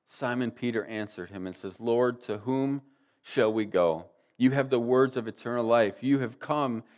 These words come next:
to believe and to know that you are the Holy One, God, One of God." We see the difference here between true belief and false belief. False belief,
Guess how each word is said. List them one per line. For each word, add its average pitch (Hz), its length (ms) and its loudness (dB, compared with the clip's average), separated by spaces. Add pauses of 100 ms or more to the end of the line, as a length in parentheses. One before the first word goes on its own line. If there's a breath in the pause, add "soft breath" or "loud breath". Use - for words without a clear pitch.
(140 soft breath)
to 127 100 -6
believe 120 640 2
and 110 160 -8
to - 100 -10
know 139 260 2
that 113 120 -2
you 135 220 2
are 123 140 6
the 113 120 -6
Holy 135 720 -4 (260 soft breath)
One, 117 520 -2 (680)
God, 107 200 -2
One 117 260 0
of 101 160 -6
God." 87 360 -2 (1000)
We 123 80 2
see 175 200 -4
the 147 120 0
difference 139 460 -2
here 123 140 0
between 113 600 -4 (320 soft breath)
true 151 380 0
belief 160 680 -2 (500)
and 107 160 -4
false 123 440 -4
belief. 82 640 -8 (800)
False 170 540 0
belief, 104 640 -2